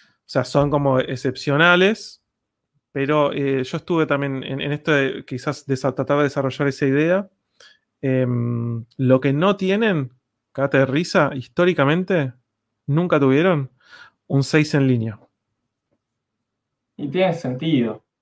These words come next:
Speaker 1: Nunca tuvieron un seis en línea. O sea, directo al V R, a los V R seis, pero nunca un seis en línea.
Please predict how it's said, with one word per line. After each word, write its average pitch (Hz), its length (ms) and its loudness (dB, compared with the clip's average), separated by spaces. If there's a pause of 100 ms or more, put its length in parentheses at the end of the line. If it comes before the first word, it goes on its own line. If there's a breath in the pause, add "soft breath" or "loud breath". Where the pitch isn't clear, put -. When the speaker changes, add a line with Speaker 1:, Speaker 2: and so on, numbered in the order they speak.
(500)
Speaker 1:
Nunca 202 300 4
tuvieron 180 180 2
un 156 40 -2
seis 165 160 -6
en 156 80 -2
línea. 127 320 -4 (300)
O - 80 -20
sea, 135 220 4
directo 180 480 4
al 143 180 6
V 143 120 4
R, 139 140 4 (160)
a 135 60 2
los 127 120 4
V 139 120 6
R 139 160 2
seis, 123 420 -6
pero 127 180 -4
nunca 202 460 0
un 175 100 0
seis 165 200 -2
en 156 120 0
línea. 123 320 -2